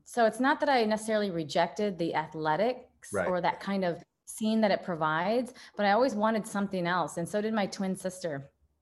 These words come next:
Speaker 1: And so always looking for things in, in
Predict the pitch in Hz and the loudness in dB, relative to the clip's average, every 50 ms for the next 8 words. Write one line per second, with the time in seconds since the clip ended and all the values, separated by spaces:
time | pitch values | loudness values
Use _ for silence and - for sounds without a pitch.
0 | _ _ _ _ - _ 214 220 220 214 220 233 220 202 196 196 190 190 - - | _ _ _ _ -8 _ 0 0 0 0 4 4 6 6 6 4 2 0 -4 -16
1 | - - - - - _ _ - 208 226 233 240 247 233 190 202 220 220 240 220 | -20 -20 -20 -20 -20 _ _ 6 6 8 8 6 4 4 2 0 2 2 2 0
2 | 214 202 202 196 - 202 190 185 185 185 185 185 180 185 - - 190 185 180 180 | 2 0 0 -2 0 0 0 0 0 0 0 -2 -2 -4 -6 -4 -2 0 0 0
3 | 175 175 175 175 175 - - - 185 175 175 175 170 175 170 170 170 | 0 -2 -2 -2 -4 -6 -6 -6 -4 -2 -2 -2 -2 -2 -4 -6 -8